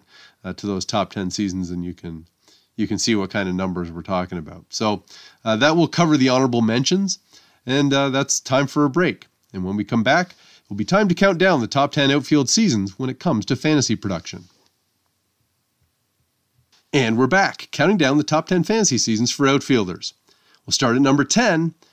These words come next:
with Ken Griffey Junior in nineteen ninety-seven. That year, Junior had fifty-six home runs, a hundred forty-seven R B Is, hundred twenty-five runs scored, stole fifteen bases, and hit three oh four. Uh, and that's the, the amazing part of this is, is that's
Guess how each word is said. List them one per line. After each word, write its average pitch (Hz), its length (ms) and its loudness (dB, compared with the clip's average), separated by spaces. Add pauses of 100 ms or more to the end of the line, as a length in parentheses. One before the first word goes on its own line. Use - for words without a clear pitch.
(560)
with 165 120 2
Ken 165 220 4
Griffey 151 260 4
Junior 117 380 2
in 85 100 -6
nineteen 120 400 0
ninety-seven. 110 720 -2 (540)
That 127 120 0
year, 139 160 4
Junior 120 320 2
had 98 120 -4
fifty-six - 580 -2
home 110 220 -2
runs, 95 260 -6
a - 60 -18
hundred 127 280 0
forty-seven 113 540 -2
R 95 160 -4
B 87 120 -8
Is, 85 220 -14
hundred 131 260 0
twenty-five 110 480 -2
runs 95 180 -6
scored, 85 280 -12
stole 156 260 0
fifteen 117 420 -2
bases, 98 360 -4
and 98 100 -6
hit 95 120 -6
three 101 200 -4
oh 95 80 -4
four. 95 500 -4 (640)
Uh, 87 260 -12 (260)
and 95 280 -4
that's - 460 -4 (140)
the, 101 160 -4
the 101 180 -4
amazing 120 360 2
part 117 180 -2
of 110 80 -4
this 110 160 -4
is, 120 220 -2
is 107 120 -8
that's 104 280 -4